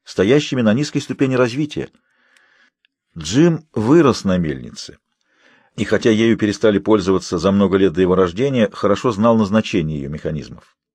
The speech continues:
Направляя луч фонаря в разные стороны, он стал объяснять Холли, как устроена мельница,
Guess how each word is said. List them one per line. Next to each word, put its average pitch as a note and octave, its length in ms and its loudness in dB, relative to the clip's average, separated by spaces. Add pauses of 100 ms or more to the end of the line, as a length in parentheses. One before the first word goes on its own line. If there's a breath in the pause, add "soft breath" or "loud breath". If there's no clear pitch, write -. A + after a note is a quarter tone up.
(480)
Направляя G2+ 480 2
луч G#2 180 0
фонаря G2 400 2
в D#2 40 -4
разные F2 300 -2
стороны, B2 440 0 (880 soft breath)
он G2+ 120 -2
стал A#2+ 200 2
объяснять B2+ 460 -2
Холли, B2+ 240 2
как G#2+ 180 -2
устроена G#2+ 420 0
мельница, A#2 540 -2